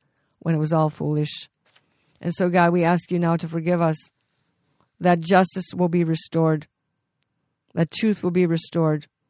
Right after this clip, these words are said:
and we know that you are coming back. So, Lord God, I pray that this message will be heard seriously. We will repent, and we will be sustained, and we will be re-, and we will rejoice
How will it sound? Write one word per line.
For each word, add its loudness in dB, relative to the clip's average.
and 2
we 4
know 4
that 0
you 2
are 2
coming -2
back. -2
So, 0
Lord 4
God, 4
I 4
pray 0
that 0
this 0
message -2
will 0
be 2
heard 2
seriously. 0
We 2
will 4
repent, 0
and 0
we 4
will 2
be 0
sustained, -2
and -2
we 2
will 2
be 0
re-, -4
and 0
we 2
will 0
rejoice 0